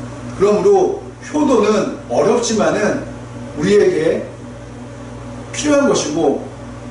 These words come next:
우리 모두에게 유익이 되는 것입니다. 그리고 성경을 보면은 효심만 나와 있지 않습니다. 부모님 된 입장에서 자녀들을 사랑해야 한다는 것, 함부로 대해서는 안 된다는 것이 성경의 가르침입니다.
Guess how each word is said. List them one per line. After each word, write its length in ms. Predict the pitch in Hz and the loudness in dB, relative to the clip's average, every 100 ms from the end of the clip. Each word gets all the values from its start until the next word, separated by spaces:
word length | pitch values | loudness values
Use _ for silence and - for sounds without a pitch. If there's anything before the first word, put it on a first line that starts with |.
| - | -4
우리 140 | 196 190 | 2 4
모두에게 680 | 180 240 254 185 147 139 | 4 4 4 2 4 2
유익이 320 | 123 185 214 196 | 0 0 0 0
되는 240 | 139 165 | -4 -4
것입니다. 460 | 139 - 135 117 120 120 120 - - - - 120 120 120 120 - 120 120 - - - - - - - - | -4 -4 -6 -8 -10 -12 -12 -12 -12 -12 -12 -12 -12 -12 -12 -12 -12 -12 -12 -12 -12 -10 -10 -10 -10 -2
그리고 260 | - 247 | 2 4
성경을 560 | 247 302 294 294 277 269 | 4 4 2 4 4 4
보면은 640 | 185 170 170 233 - - - - - - - - - - - - - - - 370 | 4 2 0 0 -2 -4 -6 -12 -14 -14 -14 -14 -14 -14 -14 -12 -12 -12 -6 0
효심만 580 | 370 330 311 269 208 | 2 2 2 2 0
나와 240 | - - 202 | -2 0 2
있지 180 | 208 226 | 2 0
않습니다. 600 | - - 139 170 - - - - - | -4 -4 -4 -2 -2 -4 -8 -12 -10
부모님 460 | - 233 247 247 226 | 0 2 4 4 4
된 280 | 226 214 208 | 4 2 0
입장에서 500 | 170 226 190 165 214 | -2 -2 -2 0 -2
자녀들을 800 | - 180 180 170 214 262 - - - | 0 0 2 4 4 4 2 -4 -12
사랑해야 560 | - - 285 277 254 233 | -12 -4 0 4 4 4
한다는 420 | 202 170 156 147 | 2 2 0 -2
것, 100 | 143 123 - - - - - | -6 -8 -12 -12 -12 -12 -12
함부로 400 | - - 302 277 | -6 -2 0 2
대해서는 380 | - 151 160 175 | 2 2 2 0
안 100 | 226 | -2
된다는 360 | 247 190 196 185 | -2 2 2 2
것이 160 | 170 - | 0 0
성경의 240 | 214 220 | 0 0
가르침입니다. 760 | 208 - - 151 123 135 147 - | 0 -4 -4 -2 -2 0 0 0